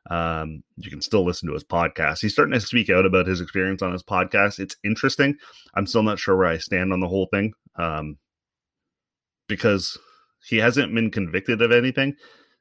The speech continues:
Um, he's definitely done something untoward to people, and I guess that in and of itself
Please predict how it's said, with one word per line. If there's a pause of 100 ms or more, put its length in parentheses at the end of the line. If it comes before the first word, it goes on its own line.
(220)
Um, (1120)
he's
definitely (960)
done
something
untoward
to
people,
and
I
guess
that
in
and
of
itself